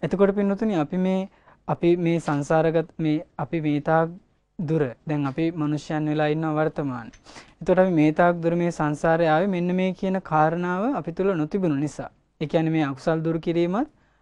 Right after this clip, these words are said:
කුසල් උපදවා ගැනීමත්. අපි අකුසල් දුරු කරා නම් අතීතයේ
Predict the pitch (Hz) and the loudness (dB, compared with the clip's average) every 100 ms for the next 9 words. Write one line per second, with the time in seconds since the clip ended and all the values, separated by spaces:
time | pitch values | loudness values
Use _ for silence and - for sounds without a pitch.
0 | _ _ - 156 175 170 165 156 160 151 | _ _ -4 2 2 2 0 2 2 2
1 | 151 147 139 143 127 - 139 147 127 143 | 0 0 0 -2 -4 -8 -4 -4 -6 -6
2 | 156 147 135 135 151 156 165 170 170 - | -4 -4 -6 -4 -2 -2 -2 -4 -8 -10
3 | 147 180 170 147 147 233 | -4 -2 -2 -2 -4 -6